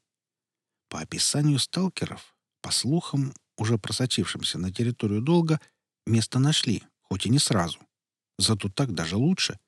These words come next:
Нейтралов отстреляли, считай, душ тридцать. В основном новички, не знавшие зоны. Но попались и такие, чьи шкуры долг продырявить хотел уже давно.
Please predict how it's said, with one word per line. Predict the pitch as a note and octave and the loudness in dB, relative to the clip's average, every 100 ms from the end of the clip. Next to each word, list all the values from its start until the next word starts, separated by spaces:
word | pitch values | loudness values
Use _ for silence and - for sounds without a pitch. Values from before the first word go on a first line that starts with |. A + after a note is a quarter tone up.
| _ _ _ - | _ _ _ -4
Нейтралов | G2 G#2 D#3 G3+ F#3 - | -2 0 4 6 4 2
отстреляли, | - - C3 C#3+ D3+ A#2 E2+ | -4 -2 2 4 4 2 0
считай, | - D3 - A#2+ | 0 0 2 0
душ | F2 B2+ - | 0 -2 -2
тридцать. | - C3 A#2 - - - _ _ _ _ _ | -2 -2 -2 -4 -6 -14 _ _ _ _ _
В | - | -4
основном | - A2 A#2 F3+ C#3 | 0 2 6 6 6
новички, | A2+ A2 - - E3+ F3+ - _ | 4 2 -2 -2 0 0 0 _
не | G2+ | -2
знавшие | F#2+ F#2 - A2 | 0 -2 -2 -4
зоны. | A2+ A2+ D#3+ - _ _ _ - | 0 0 -2 -8 _ _ _ -4
Но | G#2 C#3 - | -2 -2 -2
попались | E3+ - D3 D3+ - | -6 -2 0 0 -2
и | |
такие, | C#3+ D3+ - C3+ D#3 D3 - | 0 -2 0 2 4 4 2
чьи | - - A#2 | -4 0 0
шкуры | - - A#2+ C#3 | -2 -2 0 0
долг | A2+ B2 B2+ | 2 0 -2
продырявить | - C3 A#2+ A#2 A#2+ B2 | -2 0 2 2 2 0
хотел | A#2+ A2 G#2 | -4 -2 0
уже | A2+ A2 | 0 -2
давно. | A#2 B2 A2+ F#2 F#2+ | 0 0 0 0 -2